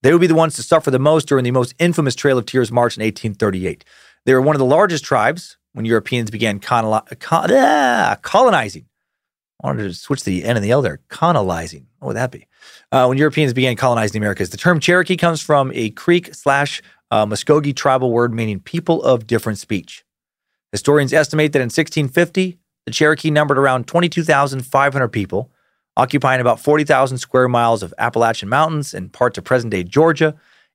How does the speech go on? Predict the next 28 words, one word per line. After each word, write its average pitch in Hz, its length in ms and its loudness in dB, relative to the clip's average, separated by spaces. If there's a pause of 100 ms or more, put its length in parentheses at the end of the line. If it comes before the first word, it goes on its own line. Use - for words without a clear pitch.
(120)
eastern 156 320 0
Tennessee, 139 540 0 (100)
western 139 420 -2
parts 131 280 0
of 110 60 -10
present-day 117 360 0
North 110 240 0
Carolina 104 360 0
and 92 80 -8
South 123 260 0
Carolina. 85 260 -8 (720)
Their 107 80 -4
numbers 117 280 0
declined 143 400 0
leading 127 200 2
up 123 80 0
to - 80 -16
the 120 60 -6
Trail 110 260 0
of 101 80 -4
Tears. - 460 -6 (540)
Roughly 117 320 0
sixteen 135 500 -4
thousand 147 640 0 (320)
would 104 80 -6
be 113 80 2
forcibly 107 500 0
displaced. 101 680 -4